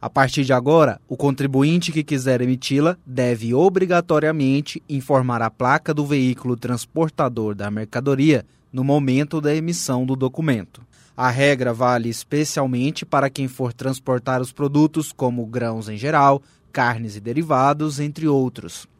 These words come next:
Devem ser preenchidos os dados completos do transportador, a placa do veículo que transportará a mercadoria, além da data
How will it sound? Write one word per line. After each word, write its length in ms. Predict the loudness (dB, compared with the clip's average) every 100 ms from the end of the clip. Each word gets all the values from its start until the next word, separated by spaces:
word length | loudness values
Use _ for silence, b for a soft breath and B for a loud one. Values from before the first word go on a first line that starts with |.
| _
Devem 300 | 4 4 4
ser 260 | 2 0 0
preenchidos 760 | 0 0 0 2 2 2 -6
os 160 | -6 -2
dados 400 | 0 0 -2 -4
completos 680 | -4 -2 0 2 0 -2 -6
do 160 | -8
transportador, 840 | -4 -6 -4 -6 -2 -2 2 2 2 b b
a 60 | -10
placa 440 | -2 0 0 0
do 120 | -6 -2
veículo 520 | 2 2 0 -4 -8
que 160 | -8
transportará 920 | -6 -2 -2 -2 -2 -2 -2 -4 -2 -4
a 120 | -4
mercadoria, 800 | -2 -2 -2 -4 0 2 2 2 -2 b
além 320 | -2 2 2 2
da 120 | 0
data 480 | 2 2 2 -2